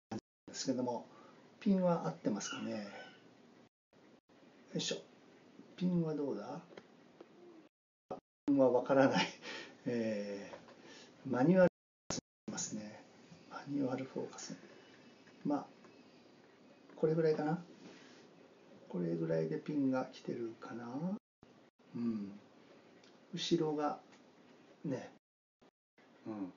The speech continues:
今流行りのシネルック系の映像が、もう一万円そこそこの、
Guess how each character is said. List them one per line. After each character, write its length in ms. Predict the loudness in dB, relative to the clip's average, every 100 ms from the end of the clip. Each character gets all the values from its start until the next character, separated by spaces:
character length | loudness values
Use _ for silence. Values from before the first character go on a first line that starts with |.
| -6
今 260 | 0 2 2 0 4
流 80 |
行 80 | 6 6
り 40 |
の 260 | 4 2 2
シ 180 | 6 10
ネ 140 | 12
ル 160 | 10 6
ッ 40 |
ク 360 | 10 12 12 8
系 220 | 4 6 6
の 320 | 4 2 -2 -14 _ _ _ -20 -20 _ 2
映 40 | 4
像 120 | 6
が、 300 | 4 2 0 0 2 4
も 280 | 4 0 -16
う 220 | -4 2
一 160 | 10
万 320 | 12 12 12 10
円 220 | 10 8
そ 140 | 8
こ 100 | 6
そ 140 | 6 6
こ 140 | 2
の、 240 | 0 -4